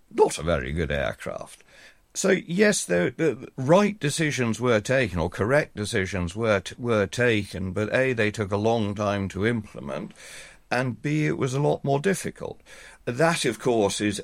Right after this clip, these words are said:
aiming off for the whole question of, uh, bomber technology, uh, where Bomber Command was light years behind Fighter Command, uh, where, again, to go back to a, an earlier point,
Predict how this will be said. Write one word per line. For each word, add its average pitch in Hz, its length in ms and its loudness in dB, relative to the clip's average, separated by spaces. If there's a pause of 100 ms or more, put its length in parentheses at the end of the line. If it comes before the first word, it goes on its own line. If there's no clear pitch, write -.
aiming 113 480 2
off 110 280 2
for 95 680 0
the - 120 -4
whole 117 320 0
question 95 640 0
of, 78 420 0 (140)
uh, 80 340 2
bomber 92 400 0
technology, 113 1000 -2 (720)
uh, 80 460 2
where 90 840 0 (140)
Bomber 101 260 2
Command 80 680 0
was 82 360 -2
light 120 640 0
years 62 440 -6
behind 80 440 -2
Fighter 143 400 -2
Command, 50 720 -14 (500)
uh, 87 200 4
where, 90 420 2
again, 92 300 0
to - 80 -12
go 87 140 2
back 82 260 0
to - 480 -2
a, 85 40 -2
an 92 100 -4
earlier 110 360 2
point, 71 360 -8